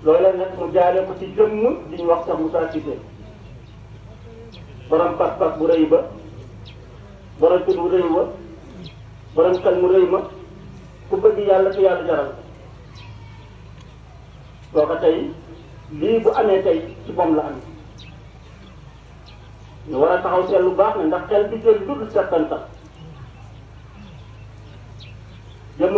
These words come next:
jooju leen nga xam ne daan wax ne, "Xam-xam de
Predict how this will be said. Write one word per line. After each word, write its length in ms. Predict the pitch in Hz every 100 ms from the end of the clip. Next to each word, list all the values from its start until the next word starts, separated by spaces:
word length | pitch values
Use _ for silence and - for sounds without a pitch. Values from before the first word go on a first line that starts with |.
| 202
jooju 260 | 233 240 233
leen 160 | 214
nga 100 | 214
xam 140 | 214 214
ne 80 | 196
daan 180 | 208 208
wax 200 | 202 175
ne, 120 | 151 - - - - - - - - - - - - - - - - - - - -
"Xam-xam 480 | 202 220 214 208
de 80 | 202